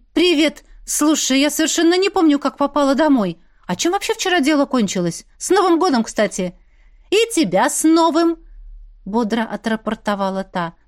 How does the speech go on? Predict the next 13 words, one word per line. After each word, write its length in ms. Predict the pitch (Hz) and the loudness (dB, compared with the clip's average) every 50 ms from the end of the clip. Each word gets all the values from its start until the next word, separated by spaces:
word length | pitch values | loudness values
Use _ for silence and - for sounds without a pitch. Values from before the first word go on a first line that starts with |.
| _ - | _ 0
«Ты 160 | 370 403 370 | 0 2 2
вырубилась, 640 | 392 440 466 440 415 277 247 220 214 208 208 - | 2 2 2 2 2 2 2 0 0 0 0 0
но 140 | 285 320 339 | 2 2 2
отказалась 600 | 359 - - - 370 370 311 381 392 403 - - | 0 0 -2 -2 0 0 0 0 0 -2 -2 -4
оставаться 560 | 269 - - 277 285 311 339 339 - - 277 | -6 -4 -2 -2 0 0 -2 -2 -2 -2 0
у 40 | 269 | 0
меня. 420 | 254 254 254 247 247 254 262 - - - - - | 2 2 2 2 2 0 -2 -4 -8 -12 -6 -2
Вызвала 520 | 320 403 466 453 427 370 427 381 392 381 | 0 2 2 0 0 0 2 2 2 0
такси 420 | - - 349 - - - - 403 440 | 0 -2 -4 -4 -4 -2 -2 0 0
на 160 | 415 381 330 | 0 0 0
автопилоте 720 | 302 - - 330 - - 330 320 285 285 269 - 277 311 | 0 -2 -4 -4 0 0 2 2 2 0 0 0 0 2
и 40 | 330 | 2
уехала. 680 | 392 453 392 311 320 320 - - 359 349 359 370 359 | 4 2 2 2 0 0 -2 -2 -2 -2 -2 -4 -6